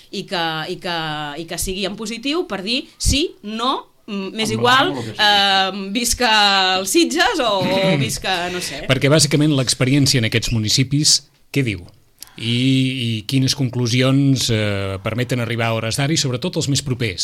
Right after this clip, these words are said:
Speaker 3: sigui Vilanova, sigui Vilafranca, eh, què els ha fet patir més, què els ha angoixat més a l'hora d'organitzar-ho,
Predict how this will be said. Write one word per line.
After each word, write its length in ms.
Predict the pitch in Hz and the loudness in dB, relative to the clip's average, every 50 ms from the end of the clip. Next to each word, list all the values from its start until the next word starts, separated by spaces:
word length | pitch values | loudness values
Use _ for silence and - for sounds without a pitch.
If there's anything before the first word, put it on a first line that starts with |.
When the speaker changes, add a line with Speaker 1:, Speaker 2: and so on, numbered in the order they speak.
| - - | -2 -2
Speaker 3:
sigui 180 | 123 117 107 107 | -2 -4 -4 -4
Vilanova, 400 | 110 107 110 110 123 147 139 139 | -4 -4 -4 -4 -2 -2 0 0
sigui 220 | - 135 120 117 110 | 0 0 0 -2 -2
Vilafranca, 540 | 104 110 - 147 139 135 135 131 147 170 165 - - - - - - | -4 -4 -2 0 0 2 0 0 -2 -4 -4 -8 -14 -18 -18 -20 -14
eh, 140 | - 120 110 113 - | -10 -10 -10 -10 -8
què 220 | - - 175 180 170 | -4 -2 0 2 2
els 160 | 156 147 135 143 | 2 2 2 2
ha 20 | 131 | 2
fet 220 | 139 143 139 143 | 2 0 -2 -2
patir 220 | 143 135 131 127 113 | -4 -4 -2 -2 -2
més, 240 | 113 127 139 139 - | 0 0 0 0 0
què 80 | - 135 | 0 0
els 140 | 123 113 | 0 0
ha 20 | 117 | -2
angoixat 320 | 117 113 110 - 123 110 | -2 -2 -2 -2 -2 -2
més 160 | 113 117 110 | -2 -2 -2
a 80 | 120 113 | 0 -2
l'hora 160 | 110 110 110 110 | -2 -2 -2 -2
d'organitzar-ho, 640 | 107 107 101 110 107 113 107 104 139 139 131 131 143 | -4 -4 -6 -6 -6 -4 -2 0 2 2 2 2 0